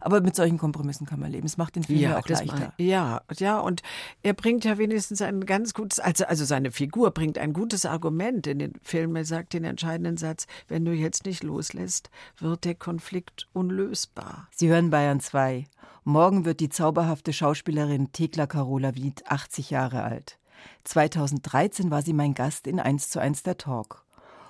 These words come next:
Speaker 1: Und als sie damals bei mir im Studio saß, umschrieb sie mein Kollege vor der Scheibe als die kleine Rebellin. Oder doch eher die große Rebellin?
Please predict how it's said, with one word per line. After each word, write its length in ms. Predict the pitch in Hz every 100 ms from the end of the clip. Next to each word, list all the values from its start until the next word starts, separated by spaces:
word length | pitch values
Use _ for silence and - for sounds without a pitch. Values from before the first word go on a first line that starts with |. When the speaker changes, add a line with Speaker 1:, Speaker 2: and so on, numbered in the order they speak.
| -
Speaker 1:
Und 240 | - 160 -
als 160 | 151
sie 80 | 160
damals 420 | 143 143 196 165
bei 140 | - 156
mir 160 | 147 147
im 100 | 139
Studio 400 | - 196 214 160
saß, 460 | 139 131 170 - -
umschrieb 480 | 156 147 - 175 -
sie 140 | 180
mein 220 | 160 139 139
Kollege 420 | 147 139 160 156
vor 220 | - 139
der 140 | 131 135
Scheibe 560 | - 113 135 156 226 - - - -
als 180 | 139 -
die 100 | -
kleine 440 | - 127 143 180
Rebellin. 580 | 160 - 156 151 123 120 - _ _ _
Oder 200 | 139 139
doch 160 | 135 -
eher 140 | 127
die 120 | 135
große 500 | 139 123 131 135 170
Rebellin? 460 | 165 - 170 185 233